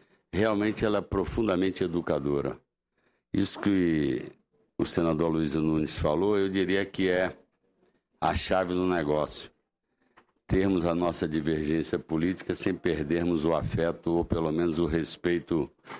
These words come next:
pessoal no trato da coisa pública. Quando as coisas saem desse eixo, quando vira ódio, vira raiva, vira desrespeito, aí a gente dificilmente consegue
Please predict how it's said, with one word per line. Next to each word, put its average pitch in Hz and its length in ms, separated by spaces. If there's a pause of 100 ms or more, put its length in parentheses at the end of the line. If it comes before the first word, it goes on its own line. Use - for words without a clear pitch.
(300)
pessoal 87 500
no 87 160
trato 82 520
da 82 120
coisa 82 300
pública. 76 400
Quando 139 280
as - 180
coisas 87 340
saem 104 420
desse 80 360
eixo, 95 480 (1120)
quando 90 460
vira 82 440
ódio, 82 400
vira 78 320
raiva, 71 640
vira 73 840 (240)
desrespeito, 82 840
aí 104 140
a 101 80
gente 90 500 (420)
dificilmente 92 800
consegue 87 720